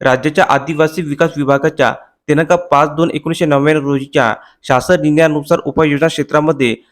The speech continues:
कार्यरत असणारे अधिकारी आणि कर्मचाऱ्यांना प्रोत्साहन भत्ता अनुज्ञा करण्यात आलेला आहे.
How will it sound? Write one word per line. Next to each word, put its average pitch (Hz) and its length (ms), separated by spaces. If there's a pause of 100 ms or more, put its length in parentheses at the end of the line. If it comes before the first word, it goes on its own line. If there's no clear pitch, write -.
(160)
कार्यरत 139 340
असणारे 156 320
अधिकारी 147 460
आणि 147 140
कर्मचाऱ्यांना 139 720 (300)
प्रोत्साहन 143 380
भत्ता 151 280
अनुज्ञा 143 340
करण्यात 143 380
आलेला 135 240
आहे. 143 240